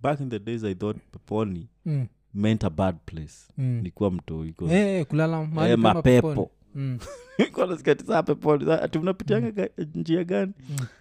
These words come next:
Speaker 1: Hiyo barabara sijui jo.
Speaker 2: Mm.
Speaker 1: Lakini saa vile nilikuwa jua ni heaven jo.
Speaker 2: Eh, ukajua sikia
Speaker 1: Yeah.
Speaker 2: mahali pema peponi.
Speaker 1: Mahali pema peponi.
Speaker 2: Mm.
Speaker 1: So, of course, una-,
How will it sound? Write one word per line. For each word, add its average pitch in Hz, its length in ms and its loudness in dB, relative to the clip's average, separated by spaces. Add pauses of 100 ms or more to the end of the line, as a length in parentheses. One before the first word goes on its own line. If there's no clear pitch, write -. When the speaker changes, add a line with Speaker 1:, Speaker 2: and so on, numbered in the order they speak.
(160)
Speaker 1:
Hiyo 180 160 0
barabara 131 520 -2
sijui 101 480 -10
jo. 90 180 -12 (220)
Speaker 2:
Mm. 156 120 -6 (180)
Speaker 1:
Lakini 131 180 -4
saa 131 240 2
vile 101 260 -2
nilikuwa 95 360 -6
jua 90 220 -8
ni 87 100 -8 (100)
heaven 104 400 -10
jo. 95 160 -14 (360)
Speaker 2:
Eh, 156 200 0
ukajua 160 280 -2
sikia 117 200 -2
Speaker 1:
Yeah. 120 120 -6
Speaker 2:
mahali 123 300 -8 (100)
pema - 240 -8
peponi. - 360 -18
Speaker 1:
Mahali 113 280 4
pema 131 280 0
peponi. 110 640 -4
Speaker 2:
Mm. 170 320 0 (240)
Speaker 1:
So, 110 420 2
of 104 200 -4
course, - 360 2
una-, 101 480 0